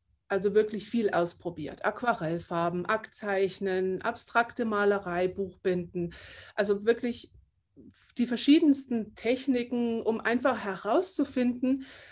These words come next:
ähm, was ist denn so meins? Was, ähm, wo kann das hingehen? Oder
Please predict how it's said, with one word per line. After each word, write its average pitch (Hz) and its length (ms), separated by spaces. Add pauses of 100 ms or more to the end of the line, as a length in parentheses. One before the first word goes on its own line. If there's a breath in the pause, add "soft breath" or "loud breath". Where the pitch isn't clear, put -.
(100)
ähm, 240 500
was 247 320
ist - 220
denn 269 160
so 262 100
meins? 247 500 (220 soft breath)
Was, 254 480
ähm, 226 440 (760)
wo 262 320
kann 254 240
das 240 160
hingehen? 262 480
Oder 196 340